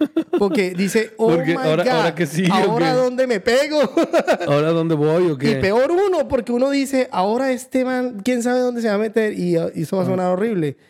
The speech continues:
Speaker 1: Me ha pasado. Eh, el, el, el, el, el que toca oído, porque pasa mucho que, mira, o sea
Speaker 2: Yo lo más lo que entiendo es que los de oído pueden, tienen más juego a la improvisación.
Speaker 1: Sí,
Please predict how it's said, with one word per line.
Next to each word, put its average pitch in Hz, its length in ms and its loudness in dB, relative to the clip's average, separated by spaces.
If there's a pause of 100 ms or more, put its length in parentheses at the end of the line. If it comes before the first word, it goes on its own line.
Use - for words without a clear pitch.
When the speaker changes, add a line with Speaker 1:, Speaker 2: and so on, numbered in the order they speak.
(180)
Speaker 1:
Me 208 100 2
ha 220 40 -2
pasado. 220 520 0 (800)
Eh, 160 500 0
el, 185 160 0
el, 175 180 0
el, 170 160 0
el, 165 260 -2
el 165 140 -2
que - 100 0
toca 196 300 -2
oído, 185 480 0 (260)
porque 208 240 0
pasa 208 240 -2
mucho 247 300 -2
que, 202 100 -2
mira, 175 360 -2
o 147 60 -6
sea 151 320 -4 (140)
Speaker 2:
Yo 151 240 0
lo 180 80 0
más 180 140 0
lo 185 140 -2
que 160 80 -6
entiendo 170 520 0
es 156 140 -6
que 170 340 0
los 139 240 -2
de 127 60 0
oído 131 400 -2
pueden, 143 240 -2
tienen 151 260 -2
más 143 300 -2
juego 139 260 0
a 139 40 2
la 139 100 0
improvisación. 117 920 -4 (280)
Speaker 1:
Sí, - 360 -4